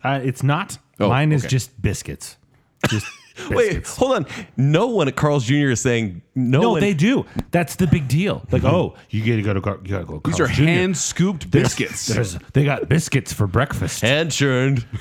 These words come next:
Speaker 1: Yeah, the biscuits are so good. Oh, that's 'cause, 'cause
Speaker 3: It's not
Speaker 1: Hardee's,
Speaker 3: Popeyes. It's not K F C.
Speaker 1: Hardee's has a reputation for biscuits.
Speaker 3: Yeah.
Speaker 1: And Carl's Junior has said, "Well, we bought Hardee's, so we have good biscuits too." And they don't.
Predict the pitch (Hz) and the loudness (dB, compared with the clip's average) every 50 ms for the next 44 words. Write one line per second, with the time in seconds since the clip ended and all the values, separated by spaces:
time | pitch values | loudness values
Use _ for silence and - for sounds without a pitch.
0 | - - 113 131 143 151 131 - - - 110 120 156 165 - - 143 107 - 123 | -2 0 2 2 4 2 0 0 0 0 2 2 2 2 0 -2 -2 0 2 0
1 | 120 - - 123 113 127 123 90 110 104 123 139 127 - - - - - 147 127 | 0 2 2 2 2 0 0 0 0 2 0 0 0 -2 -6 -4 0 0 0 0
2 | 101 - - _ _ - - 123 - - - - - 175 185 - - 214 - - | 0 -6 -12 _ _ -4 -2 -2 0 2 2 2 4 4 2 2 2 2 2 2
3 | 151 147 156 - 190 - - 240 - - - - 190 185 175 143 - - - 170 | 0 0 2 -2 0 0 0 0 0 0 0 2 2 2 2 0 -2 -2 0 0
4 | 208 233 208 196 185 - 147 139 147 151 135 117 - 110 95 92 90 90 - - | 2 2 0 0 0 2 0 2 2 0 0 0 0 -2 -2 0 -2 -4 -4 -4
5 | 87 - 87 82 - - 82 - 80 76 71 - - - - _ - 92 90 82 | -6 -6 -6 -8 -8 -10 -10 -10 -8 -10 -10 -10 -12 -18 -14 _ -2 0 0 0
6 | 90 101 - _ _ _ 110 107 104 - - 123 127 139 131 107 92 92 113 143 | -2 -4 -10 _ _ _ -4 -4 -2 -2 -2 -2 0 0 -2 -4 -4 -2 0 0
7 | 151 131 101 90 82 82 92 87 - - - _ - 98 95 80 87 - 117 110 | 2 2 0 0 -2 -2 -4 -6 -8 -16 -18 _ -2 -2 -2 -2 -6 -4 -2 2
8 | 123 120 113 101 110 113 110 95 - 120 131 - 98 95 98 92 87 82 80 - | 2 2 2 2 0 -2 -2 0 -2 -2 -2 -2 -4 -6 -4 -4 -4 -6 -8 -8
9 | - - 95 92 110 127 120 101 104 101 87 87 92 85 - - 78 - - - | -4 -4 -2 0 0 -2 -2 -2 -2 -4 -2 -2 -6 -6 -6 -8 -10 -10 -4 -2
10 | 117 107 92 87 - - - _ 120 131 180 208 151 127 127 123 87 78 | -2 0 0 -2 -6 -10 -8 _ 0 0 2 2 2 0 0 -2 -4 -10